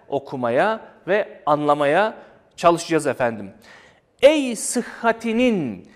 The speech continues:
lezzetini kaybeden hasta. Demek ki sıhhatte, sağlıkta öyle bir lezzet var ki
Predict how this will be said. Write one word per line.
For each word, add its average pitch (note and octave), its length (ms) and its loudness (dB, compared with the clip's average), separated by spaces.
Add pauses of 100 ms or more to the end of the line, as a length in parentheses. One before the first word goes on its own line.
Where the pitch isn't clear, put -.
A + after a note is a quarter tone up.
(300)
lezzetini A3+ 960 4
kaybeden C3+ 720 0
hasta. - 480 -10 (1200)
Demek C#3 340 -10
ki C3+ 260 -8 (180)
sıhhatte, - 1000 -6 (280)
sağlıkta C3 1000 0 (260)
öyle E3+ 400 2
bir G3 140 2
lezzet D3 600 -2
var F#3 320 2
ki B3 440 -8